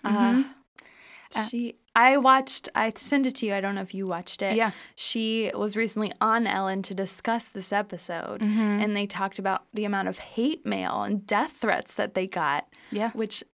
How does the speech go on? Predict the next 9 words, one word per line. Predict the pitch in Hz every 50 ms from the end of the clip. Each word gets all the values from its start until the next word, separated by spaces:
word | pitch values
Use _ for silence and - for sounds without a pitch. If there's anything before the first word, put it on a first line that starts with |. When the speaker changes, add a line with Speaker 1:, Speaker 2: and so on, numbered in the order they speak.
| _ _ _ _ _ _
Speaker 1:
just | - 247 269 262 - -
Oprah, | - 262 330 - 403 359 254
just | 233 269 262 -
for | - 285
being | 262 208 - - 226 240 262 262 254
in | 247 240 240
the | 233 202 - -
episode, | 196 220 - - 294 - - - 175 - - - - 233 240
Speaker 2:
Yeah. | 233 247 247 202